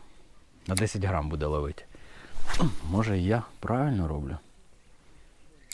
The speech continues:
Ну, де ти там, наша риба? Давай. Уже другий закид. Ми маємо когось витягнути.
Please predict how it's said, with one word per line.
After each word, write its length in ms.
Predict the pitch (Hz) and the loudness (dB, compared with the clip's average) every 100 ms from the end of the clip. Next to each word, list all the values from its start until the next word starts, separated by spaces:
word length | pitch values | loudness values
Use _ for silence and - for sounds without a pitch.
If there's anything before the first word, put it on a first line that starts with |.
| - - - - - - - - - - - - - - - - - - - - - - - - - - - - - | 2 -2 -20 -20 -20 -20 -20 -20 -20 -20 -16 -12 -10 -12 -12 -14 -16 -16 -18 -18 -20 -20 -20 -16 -14 -16 -18 -20 -14
Ну, 120 | 95 95 | -8 -4
де 160 | 101 | -4
ти 120 | 85 | -4
там, 220 | 80 82 80 | -6 -4 -4
наша 280 | 80 - | -6 -8
риба? 240 | 85 76 76 | -8 -6 -6
Давай. 260 | 85 80 - - - - - - - - - - - - - - - - - - - - - | -6 -6 -8 -14 -16 -16 -16 -18 -20 -16 -16 -16 -20 -20 -20 -20 -20 -20 -20 -20 -20 -14 -8
Уже 220 | 82 95 | -4 -4
другий 320 | 90 113 101 | 0 0 0
закид. 420 | 85 110 - 80 - - - 87 | -2 -4 -6 -10 -12 -12 -10 -8
Ми 100 | 85 | -6
маємо 280 | 90 95 | -4 -4
когось 260 | 90 95 90 | -4 -6 -4
витягнути. 600 | 98 117 80 73 69 - | -6 -6 -6 -8 -10 -14